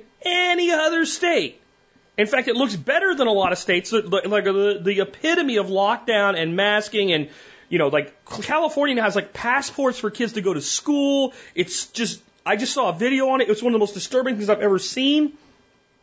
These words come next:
Florida's done better than California. You have no data to support your position, but they're losing their minds. And all I can say is, and this will fit with, uh, the second part of Glenn and I's conversation in just a moment, keep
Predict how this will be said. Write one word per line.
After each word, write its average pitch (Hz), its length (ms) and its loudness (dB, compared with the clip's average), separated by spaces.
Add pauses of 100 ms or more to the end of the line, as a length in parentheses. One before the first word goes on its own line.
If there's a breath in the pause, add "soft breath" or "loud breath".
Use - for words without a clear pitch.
(120)
Florida's 196 440 2
done 208 160 2
better 185 160 2
than 165 140 -2
California. 120 500 -2 (920)
You 202 120 0
have 240 180 2
no 226 340 2
data 311 260 2
to 247 80 4
support 220 340 2
your 196 120 0
position, 156 520 -4 (400 soft breath)
but 185 140 0
they're 170 160 0
losing 190 640 0 (200)
their 143 240 0
minds. 120 640 -4 (520 soft breath)
And 139 160 0
all 160 240 2
I 175 60 0
can 196 140 -4
say 131 360 0
is, 104 180 -2
and 143 100 2
this 143 120 0
will 143 80 2
fit 165 220 0
with, 139 280 -2
uh, 135 220 0
the 135 140 -4
second 180 320 -2
part 160 180 2
of 131 80 -4
Glenn 151 240 0
and 143 100 0
I's 131 160 0
conversation 127 520 -2
in 101 40 -6
just 107 160 -10
a 113 40 -2
moment, 107 320 -2 (1000)
keep 131 420 2